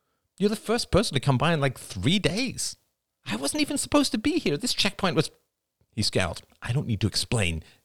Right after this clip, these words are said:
everything. Just go if you have to." "Oh, my God. Thank you. Thank you." Rachel grappled his surprised head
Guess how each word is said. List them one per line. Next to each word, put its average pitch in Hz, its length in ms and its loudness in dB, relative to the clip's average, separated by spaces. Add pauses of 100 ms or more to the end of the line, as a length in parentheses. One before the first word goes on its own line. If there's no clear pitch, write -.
(140)
everything. - 460 2
Just - 260 2 (1400)
go 220 380 4
if - 140 0
you 113 80 6
have - 300 2
to." - 100 -10 (580)
"Oh, 135 220 -4
my 180 100 2
God. 156 380 2 (360)
Thank - 320 4
you. 135 80 0 (220)
Thank 196 380 4
you." - 80 -12 (760)
Rachel 101 420 4 (120)
grappled 110 380 4
his 98 120 4
surprised 98 500 4
head 87 300 4